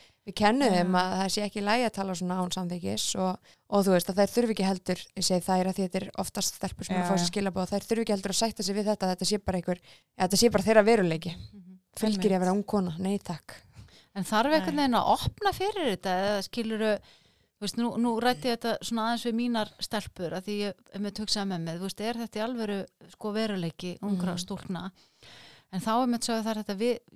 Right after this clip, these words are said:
Speaker 3: við erum ekki að samþykkja neitt frá einhverjum sem að við vitum ekki hver er. Þannig
Speaker 1: Já.
Speaker 3: að þa-, það er kannski svolítið sía eða hvað? Að
Speaker 1: Já, sko, stundum kemur þetta, þú veist, ef að stelpur eru með lokaðan Snapchat-reikninga, þá er ekki hægt að senda þeim þar einhver ókunnur menn.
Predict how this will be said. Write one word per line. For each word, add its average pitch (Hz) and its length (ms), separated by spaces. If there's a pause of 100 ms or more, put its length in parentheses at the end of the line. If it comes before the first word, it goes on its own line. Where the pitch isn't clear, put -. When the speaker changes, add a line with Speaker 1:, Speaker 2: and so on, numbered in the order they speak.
(120)
Speaker 3:
við 233 160
erum 262 160
ekki 226 100
að - 80
samþykkja 254 460
neitt 185 200
frá 226 200
einhverjum 180 560 (180)
sem 180 240
að 180 140
við 180 80
vitum 190 300
ekki 165 260 (420)
hver 180 160
er. 165 140 (100)
Þannig 190 160
Speaker 1:
Já. 196 120 (600)
Speaker 3:
að 165 160
þa-, - 160
það 226 320
er 240 80
kannski 233 300
svolítið 220 260
sía 165 460
eða 113 100
hvað? - 300 (220)
Að 190 120
Speaker 1:
Já, 208 120 (120)
sko, 220 160
stundum 240 320
kemur 247 320
þetta, 226 220
þú 226 80
veist, - 260
ef 190 160
að - 400
stelpur 196 400
eru 190 160
með 185 160
lokaðan 190 320
Snapchat-reikninga, 196 800
þá 185 80
er 185 140
ekki 190 80
hægt 190 100
að - 60
senda 190 260
þeim 185 160
þar 208 220
einhver 202 180
ókunnur 196 400
menn. 208 220